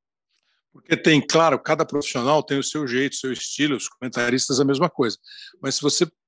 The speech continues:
pegou, assim, é, o que os dois disseram, quer dizer, no caso, eh, do Caio, quando ele ouve, é, alguma ideia que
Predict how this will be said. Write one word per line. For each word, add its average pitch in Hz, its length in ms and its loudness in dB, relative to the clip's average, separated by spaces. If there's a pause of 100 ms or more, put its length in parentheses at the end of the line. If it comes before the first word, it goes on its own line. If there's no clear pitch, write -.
(100)
pegou, 143 320 2
assim, 127 540 -2
é, 117 560 -6
o 117 140 -4
que - 300 0
os 113 160 4
dois 120 480 4
disseram, 131 520 0
quer - 960 -20
dizer, 143 140 -4
no 151 100 -2
caso, 139 500 -2
eh, 127 220 -4
do 113 140 -2
Caio, 143 480 2 (340)
quando 175 380 4
ele 233 440 2
ouve, 135 520 -2 (540)
é, 117 280 -8
alguma 135 800 2
ideia 135 760 4
que 117 480 -10